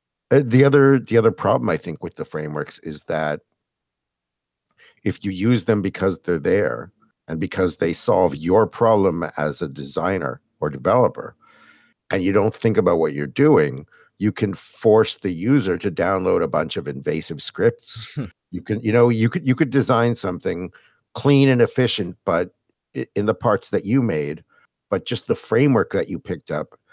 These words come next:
Speaker 1: calls on other third-party frameworks, calls on other third-party frameworks. There's this, uh, tremendous linkage out there, and you end up, you know, sp-,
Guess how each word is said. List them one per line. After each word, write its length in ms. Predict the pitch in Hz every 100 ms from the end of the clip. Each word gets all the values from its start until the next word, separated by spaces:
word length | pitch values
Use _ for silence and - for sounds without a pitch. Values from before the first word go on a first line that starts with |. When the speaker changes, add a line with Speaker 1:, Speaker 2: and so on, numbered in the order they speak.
| _ - _
Speaker 1:
calls 320 | - 110 107
on 200 | 117 104 -
other 240 | 110 120
third-party 640 | 107 98 90 80 90 80 80
frameworks, 580 | - 80 78 76 - -
calls 320 | - 98 85
on 160 | 98 - -
other 240 | 135 110
third-party 580 | - 90 82 - 76 78
frameworks. 460 | - 78 76 71
There's 220 | - 82 -
this, 260 | 82 - _ _ _ _ _ _ -
uh, 120 | 101 -
tremendous 800 | 117 98 110 131 104 101 - -
linkage 640 | 82 90 131 127 107 - -
out 240 | 80 73 -
there, 240 | 82 78
and 180 | 76 90
you 120 | 98
end 180 | 101 101
up, 260 | 98 87 _
you 80 | -
know, 140 | 90 76
sp-, 320 | - -